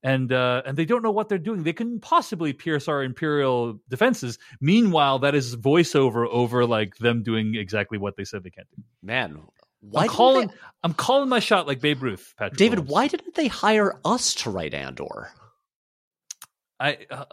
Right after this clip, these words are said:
Speaker 1: extremely great question. Extremely
Speaker 2: Hey,
Speaker 1: great question.
Speaker 2: Kathleen Kennedy, I'm sure you listen to this show.
Speaker 1: <laughs>
Speaker 2: Be-, be-, because you have nothing better to do.
Speaker 1: Yeah, yeah, yeah.
Speaker 2: We're available for
Speaker 1: Yes.
Speaker 2: Andor season two.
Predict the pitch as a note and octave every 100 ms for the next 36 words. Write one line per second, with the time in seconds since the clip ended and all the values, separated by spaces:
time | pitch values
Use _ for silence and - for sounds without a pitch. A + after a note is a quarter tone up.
0 | - - _ - E3 - - F3 D3 B2+
1 | - F#2+ - - _ - - - - G2
2 | F#2+ G2 - F3 F3+ F3 D#3 D3 C3 C3
3 | - B2+ B2 - - - - - A#3+ D#3
4 | F2 F#2 A2+ G#2+ G#2 G#2+ G#2 E2 - -
5 | - - - _ - - - - - -
6 | _ _ _ _ _ _ _ _ _ -
7 | D#3+ D#3 D3 C3 D3 - - _ - D3
8 | B2 C#3 A#2+ E2+ D2 D#2 - - _ -
9 | C#3 C3 F#2+ - G#2+ G2 F#2+ - _ _
10 | _ _ _ _ _ E3 A#3 D#4+ A#3 C3
11 | G2 F#2+ G2 F#2+ B2 G2 G3 G3 G#2 G#2+
12 | G#2 - - D#3 A2+ G#2 B2 A2 G#2+ A2+